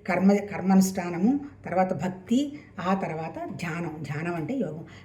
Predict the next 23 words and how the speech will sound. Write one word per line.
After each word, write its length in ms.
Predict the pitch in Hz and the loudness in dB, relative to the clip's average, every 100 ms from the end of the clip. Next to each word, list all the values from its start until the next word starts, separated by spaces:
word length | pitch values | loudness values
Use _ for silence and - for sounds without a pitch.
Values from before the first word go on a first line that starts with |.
| - | 4
చేసినప్పుడు 460 | 247 262 226 190 165 | 6 8 6 4 -4
ఏమవుతావు 460 | 170 170 - 165 208 | -4 -6 -8 -4 -2
అంటే 140 | 247 | -2
నువ్వు 140 | 415 | -4
పర్ఫెక్ట్గా 500 | - 151 156 - 196 | -8 -10 -12 -6 -2
ఉంటావయ్యా. 560 | 185 156 160 147 147 269 359 - - - 208 | -2 -2 -8 -8 -4 -4 -4 -12 -18 -10 -6
అప్పుడు 260 | 208 403 | 2 6
నీ 80 | 262 | 6
మనసు 320 | 190 190 214 | 6 4 2
నిశ్చలమై 400 | 185 - 160 170 | -2 -4 -4 -2
నువ్వు 160 | 311 269 | -2 -2
సత్యమేంటో 600 | - - 214 214 180 233 | -4 -4 0 0 0 -4
అసత్యమేంటో 440 | 160 180 170 175 | -6 -6 -6 -6
గ్రహిస్తావు. 640 | 185 151 185 - 196 320 - - - | -6 -4 -6 -4 -4 -4 -8 -14 -4
అది 160 | 196 208 | 0 2
గ్రహించేంత 720 | 196 196 190 277 285 226 196 | 2 4 8 8 8 4 2
వరకు, 400 | 190 202 247 247 - - - | 4 2 2 -2 -4 -4 6
నీ 160 | 226 | 8
ప్రాణం 440 | 240 - 196 208 185 | 8 4 4 4 6
ఉన్నంత 280 | 196 240 226 | 6 6 6
వరకు 400 | 240 262 269 - - - | 2 0 -2 -4 -8 0
నువ్వు 180 | 202 262 | 4 4
ఎక్స్టర్నల్గా 720 | 185 175 - 254 220 190 202 | 4 0 0 4 4 4 0